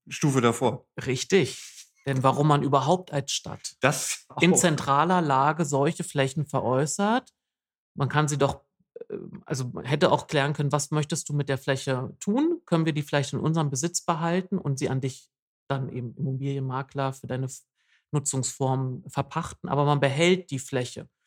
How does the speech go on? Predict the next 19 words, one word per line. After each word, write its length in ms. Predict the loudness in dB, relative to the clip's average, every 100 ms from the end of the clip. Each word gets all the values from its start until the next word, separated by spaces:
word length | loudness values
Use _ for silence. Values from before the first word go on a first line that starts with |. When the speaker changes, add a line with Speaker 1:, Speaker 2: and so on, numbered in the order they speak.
| _ _ _ _ _ _ _
Speaker 2:
Und 680 | 4 6 6 4 2 2 2
dann 160 | 2
stellte 260 | 2 2 2
sich 240 | 0 0
raus, 540 | 0 2 2 0 -6 _ _ _
ähm, 460 | 0 2 2 2 0
dass 340 | 0 0 0 -2
darüber 380 | 0 0 -2 0
gar 180 | 0
nicht 180 | 0 0
der 180 | -2 -2
Rat 400 | -4 -4 -4 -4
befunden 540 | -4 0 2 2 2 0
hat, 140 | -2
dass 140 | -4 -4
sie 80 | -6
be-, 100 | -6
verkauft 640 | -6 -2 0 -2 -6 -10
werden 540 | 0 0 2 0 -2